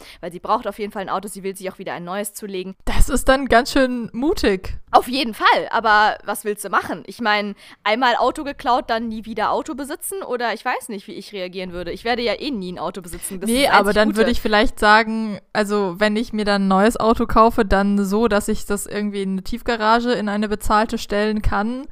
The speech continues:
Speaker 2: von finanziellen Mitteln oder dann gibt's halt mal so ein Schrottauto übergangsmäßig, bis ich dann so rich bin, dass ich's auch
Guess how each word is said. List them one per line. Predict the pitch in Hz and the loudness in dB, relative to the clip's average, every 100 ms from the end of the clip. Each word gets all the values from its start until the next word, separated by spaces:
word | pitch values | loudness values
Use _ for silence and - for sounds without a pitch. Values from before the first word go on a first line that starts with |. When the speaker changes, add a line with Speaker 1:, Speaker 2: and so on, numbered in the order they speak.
| - - - | -16 -12 -2
Speaker 2:
von | - 214 202 | 2 2 2
finanziellen | 254 233 233 226 214 208 | 0 2 2 2 2 2
Mitteln | 226 285 285 | 2 0 0
oder | 220 220 220 | 0 0 2
dann | 214 214 | 0 0
gibt's | 240 240 | -2 -2
halt | 226 | 0
mal | 208 208 | 0 0
so | 214 | 0
ein | 202 | -2
Schrottauto | - 233 - 202 220 233 | 2 2 2 2 0 -2
übergangsmäßig, | 226 226 220 220 233 214 226 - - | 0 2 2 0 -2 -2 0 -2 -2
bis | 226 - | -2 -4
ich | 214 | -6
dann | 202 208 | -2 -2
so | 202 214 208 | 2 2 2
rich | 214 220 - | 0 -2 0
bin, | 226 214 | 0 2
dass | 196 220 107 | 0 0 -4
ich's | - | -2
auch | 175 196 | -2 -2